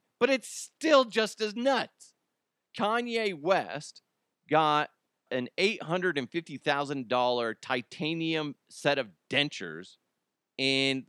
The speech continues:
they're modeled after that James Bond villain. I think it was Jaws or something like that, where he has, like, silver things. That's what he has. Now, that's bizarre alone. At first, I was like, "Dude, did he get his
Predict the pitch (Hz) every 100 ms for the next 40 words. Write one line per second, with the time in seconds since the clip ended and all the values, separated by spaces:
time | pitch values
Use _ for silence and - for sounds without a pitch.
0 | 123 135 127 127 135 175 208 175 135 -
1 | 147 151 - 135 127 - 98 120 135 143
2 | 143 110 - 104 104 117 131 139 131 107
3 | 110 135 135 139 139 - 107 127 135 101
4 | - - 98 104 117 123 120 120 120 117
5 | 113 113 101 104 98 92 80 - - 104
6 | 104 98 104 107 _ _ - 160 - 202
7 | 202 - 185 151 180 165 90 50 - _
8 | _ _ _ - 160 220 220 127 90 -
9 | _ _ _ 170 220 220 - 190 156 170
10 | 165 160 151 _ _ _ 143 139 127 76
11 | - _ _ 160 180 _ 226 254 233 180
12 | 160 147 123 _ _ _ 220 165 139 165
13 | 208 277 381